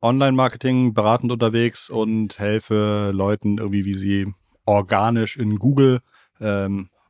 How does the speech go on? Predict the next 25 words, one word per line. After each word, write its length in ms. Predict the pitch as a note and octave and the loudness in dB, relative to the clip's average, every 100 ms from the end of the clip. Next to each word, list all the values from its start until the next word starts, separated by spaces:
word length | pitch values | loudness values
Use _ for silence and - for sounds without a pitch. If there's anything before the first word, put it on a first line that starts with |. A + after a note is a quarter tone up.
| _ - | _ -14
hoffentlich 320 | A2+ A2 A2 | -8 -4 -4
mehr 380 | G#2+ G2+ G2 G2 _ | 0 0 -2 -4 _
Reichweite 440 | - G#2+ B2+ C#3 C3+ | -4 -4 -2 0 0
bekommen. 440 | C3 - C3 D3 - - - _ | -2 -2 -2 -2 -8 -20 -20 _
Und 200 | A2+ A2 | -2 0
tatsächlich 600 | G#2+ - B2+ C#3+ C#3 - | -2 0 0 0 -2 -2
ist 380 | A#2+ - - - _ _ | -4 -4 -6 -12 _ _
für 300 | - A2 G#2 | -8 -4 -2
Google 480 | A#2+ C3+ C#3 C3+ C3 | 0 0 2 2 0
auch 240 | A2+ A2 - | -2 -2 -4
extrem 800 | - A#2+ - - - B2 C3+ C3 | -6 -6 -6 -10 -4 0 0 0
wichtig, 380 | C3 - - B2 | -4 -6 -8 -6
dass 180 | G#2 - | -4 -4
gerade 320 | - G#2+ A2 | 0 2 2
bei, 380 | G#2 G2+ G2+ F#2+ _ _ _ _ _ | 2 0 0 -6 _ _ _ _ _
äh, 300 | A2 G2+ G2 | -2 0 0
die 120 | G2 | 0
haben 100 | G#2 | 0
da 60 | G#2 | 0
so 80 | G2 | -2
eine 100 | F#2+ | -2
Abkürzung, 580 | A#2 - A2+ - A2 G2 | -4 -2 -2 -2 -4 -4
die 140 | G2+ | 0
heißt 380 | G2+ G2+ G2 - | 0 0 -2 -8
Y 500 | A2 G2 G#2 A2 | -6 0 2 2